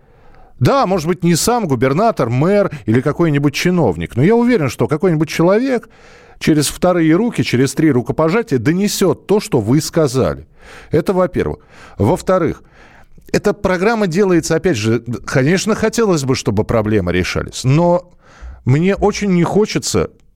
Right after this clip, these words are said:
и это одна из задач, может быть, не главная, но одна из задач. Мне очень не хочется, чтобы вы это держали в себе. Чтобы в вас, в эта кипящая, бурлящая з-, злость, она вас не разъедала. Не убивала ваши нервные клетки и здоровье.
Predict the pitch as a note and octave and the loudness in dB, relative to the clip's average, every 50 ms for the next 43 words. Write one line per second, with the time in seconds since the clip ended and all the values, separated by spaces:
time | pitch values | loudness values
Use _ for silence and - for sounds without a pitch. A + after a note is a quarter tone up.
0 | - - _ - C3+ C#3+ D#3 D#3 D3+ D#3 - D#3 D#3 F3+ F3 F3 D3+ E3 E3 D3+ | -20 -10 _ 2 2 4 4 4 2 2 0 0 0 0 0 0 0 -2 -2 0
1 | A#2+ G#2+ G#2+ F#2+ E2 E2+ F#2 G#2 G#2 F#2 F2+ E2 D#2 - - A2 A#2+ D3 C3 B2 | 0 -2 -2 -4 -4 -2 0 0 0 2 0 -2 -2 -2 -2 0 0 0 0 0
2 | C3+ D#3 - - D#3+ F3 D#3 D#3 F3 G3 G3+ G3 F#3 C#3+ B2+ G#2 G2+ A2+ B2+ C3+ | -2 -2 0 0 0 0 2 2 2 4 4 2 0 0 -2 -2 0 0 0 0
3 | B2 A2+ C3 A#2+ F#2+ F2+ D#2 D#2 F#2+ E2 E2 E2 - - B2+ B2+ D3 D#3+ - - | 0 0 -2 -2 -2 -2 0 -2 -2 -2 -2 -6 -4 -2 0 2 2 2 0 0
4 | D#3+ D#3 D#3 - G3 F3 - - - - - A#2+ A2 B2+ B2 C#3+ D#3+ C#3+ - A2+ | 0 0 0 0 -2 -2 -2 -6 -8 -4 -4 0 0 2 2 2 2 2 0 -2
5 | G2 G2+ G#2+ F#2+ F2 G#2 A2 A2+ A2 G#2+ - - - F#2+ E2 D2+ D2+ - - - | 0 0 0 0 2 0 0 0 0 -4 -6 -4 -4 -2 -2 -2 -4 -6 -8 -16
6 | _ _ - - - - - - - - - - - - - - - - - - | _ _ -20 -20 -20 -20 -20 -20 -20 -20 -20 -20 -20 -20 -20 -20 -14 -8 -2 -2
7 | - D3 C#3+ F3 E3+ D#3+ E3 F3 F3 D3 B2 - A#2 A#2 B2 A2+ A#2+ A#2 - - | 0 2 2 0 0 2 2 2 2 0 0 -2 -2 -2 0 0 0 -2 0 0
8 | C#3 C3+ - C#3+ A2+ G2 - - A#2+ A2 G2 G2+ G#2 G2+ G2+ B2+ C#3+ D3+ C#3+ C#3 | -2 0 2 0 0 0 -2 0 0 0 0 -2 -4 0 0 2 2 2 2 2
9 | A#2+ G#2 F#2+ - - A#2 A2 G#2+ G2+ G#2+ A#2+ C#3 C#3 C3+ G#2 A2 D3 D#3+ G3 A3+ | 2 0 -2 -2 0 0 2 2 2 2 2 2 2 0 0 0 2 2 2 2
10 | B3 G#3+ - - D3 B2+ C#3 F3+ E3+ B2 C#3 D#3 - - B2+ A#2+ C3 C#3 - D#3 | 0 -2 -2 -2 -2 0 0 0 0 2 0 -2 -2 -2 -2 0 2 2 2 2
11 | B2+ G#2+ A2 A#2 C3 A#2+ G2+ G2 E2 D2+ C#2+ - - - - - - - - - | 0 0 2 0 0 2 2 0 0 0 -2 -6 -12 -16 -20 -20 -20 -20 -20 -20
12 | - - - - - A2 B2+ C#3 C#3+ C3+ C3 E3 F3+ G#3+ G#3+ F3 C#3+ B2 C3 A#2 | -20 -20 -10 -2 0 2 2 2 2 2 2 2 2 2 2 2 2 0 0 -2
13 | - C3 B2+ C3+ C#3 B2+ A#2+ A2+ B2 B2 A#2+ - D3 D#3 F#3+ G#3 - - B2+ A#2+ | -2 -2 0 0 0 0 0 -2 -2 -2 -2 0 2 2 2 0 0 -2 0 0
14 | A2 G2 F#2+ A#2 C3 B2 A2+ F2 D2 C#2+ D2 | 0 0 0 0 0 2 0 -2 -4 -6 -10